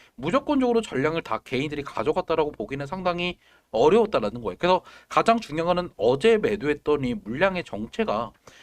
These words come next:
분명히 우리가 흔히 말하는 벤처 캐피털일 가능성이 높지만 이게 제가 말씀드렸던 최대 주주인 다노코프일 가능성은 상당히 적다. 이렇게 보시는 게 가장 중요할 거예요.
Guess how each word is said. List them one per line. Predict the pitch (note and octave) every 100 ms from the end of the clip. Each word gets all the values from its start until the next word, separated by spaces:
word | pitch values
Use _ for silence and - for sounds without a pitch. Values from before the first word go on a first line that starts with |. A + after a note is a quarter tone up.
| -
분명히 | - D#3+ A3 B3 A#3+
우리가 | B2 C3+ F3
흔히 | F#3+ G#3
말하는 | A2+ B2+ D#3
벤처 | - G2+ G#3
캐피털일 | G#3 G#3+ G3 F3+ E3+
가능성이 | D#3 D3+ D3+
높지만 | G#2 - D#3 F3+ - -
이게 | C#3 E3+ A#3
제가 | D3+ F#3
말씀드렸던 | B2 - C3+ - F3+
최대 | - G#3+
주주인 | G#3+ - D#3+ F3+ G#3 - -
다노코프일 | - D3+ A#3 C4 A#3 - A3
가능성은 | G#3 E3+ E3 D#3+ D#3
상당히 | D#3 G3+ G3 F#3
적다. | - G#2+ - G2 G2+ _ _ _
이렇게 | C3 G#3+ G#3+ B3+
보시는 | D3+ D3+ E3+
게 | D#3+
가장 | D#3+ - B2+ B2+
중요할 | A#2+ C3 E3+ E3+
거예요. | - F#2+